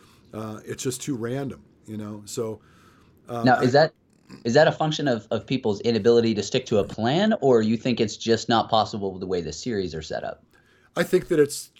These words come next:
Speaker 1: for the most part, I think it's people just don't really understand.
Speaker 2: Mm.
Speaker 1: And because this sport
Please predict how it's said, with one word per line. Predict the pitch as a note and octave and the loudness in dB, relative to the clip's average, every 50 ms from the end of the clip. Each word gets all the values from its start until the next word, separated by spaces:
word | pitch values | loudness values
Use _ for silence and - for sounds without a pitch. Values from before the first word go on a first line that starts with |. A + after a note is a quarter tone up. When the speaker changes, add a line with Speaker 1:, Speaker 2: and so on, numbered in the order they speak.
| _ | _
Speaker 1:
for | _ - D3 | _ -4 -4
the | D3 | -2
most | D3+ E3+ F3+ E3 - - | -2 -2 -2 -2 -4 -4
part, | - C#3+ C3+ | -2 -2 -2
I | C3 | -2
think | C3 C#3+ C#3 B2+ | -2 -4 -4 -4
it's | B2 - | -6 -8
people | - - - C#3 B2+ C3 B2 | -10 -10 -10 -6 -4 -4 -6
just | G#2+ - B2+ A#2 - - - G2 - | -4 -4 -4 -6 -6 -8 -14 -10 -6
don't | B2 B2 B2 B2 A#2+ - _ _ | -4 -4 -4 -4 -6 -10 _ _
really | G2+ G#2 A#2 B2+ B2 A#2+ A#2+ A#2+ B2 | -14 -8 -4 -4 -2 -2 -4 -4 -6
understand. | A#2+ A2+ A2 G#2 G2+ - - - A#2+ A#2 A#2 A2+ G2 E2+ D2 _ _ _ _ _ _ _ _ _ _ _ _ _ _ _ _ - | -8 -10 -10 -10 -10 -12 -12 -10 -10 -10 -8 -10 -10 -14 -16 _ _ _ _ _ _ _ _ _ _ _ _ _ _ _ _ -8
Speaker 2:
Mm. | - A#2 A2+ A2+ A2 | -6 -4 -4 -4 -6
Speaker 1:
And | A2 G#2+ G#2 - _ - | -8 -12 -14 -18 _ -14
because | A2 B2 B2 - - C#3+ C#3 C3 B2 B2 - - - _ _ _ _ _ _ _ _ _ _ _ _ _ | -12 -12 -10 -6 -4 -2 -2 0 -2 -4 -6 -10 -14 _ _ _ _ _ _ _ _ _ _ _ _ _
this | D#3 F3 - - | 0 0 0 -2
sport | - - - D3+ C#3+ C3+ B2+ B2 B2 - | -4 -4 2 4 4 6 4 2 0 -4